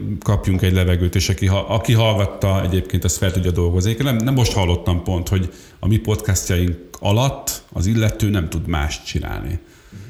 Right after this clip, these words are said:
Ugye, ezt így megköszöntem neki, és valószínűleg ez a podcast is ilyen. Na, a, ebben a körben azt mondjátok el,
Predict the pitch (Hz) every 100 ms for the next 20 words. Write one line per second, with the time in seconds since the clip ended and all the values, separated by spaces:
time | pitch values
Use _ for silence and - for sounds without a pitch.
0 | - - - _ - - - - 113 -
1 | 87 - - 104 - 95 82 - 90 92
2 | 92 95 - 95 117 - 101 95 101 107
3 | 90 - 92 - - - 90 - - -
4 | 110 90 - - - - 101 98 - -
5 | 139 113 92 120 98 98 120 - 104 85
6 | 80 80 73 67 90 113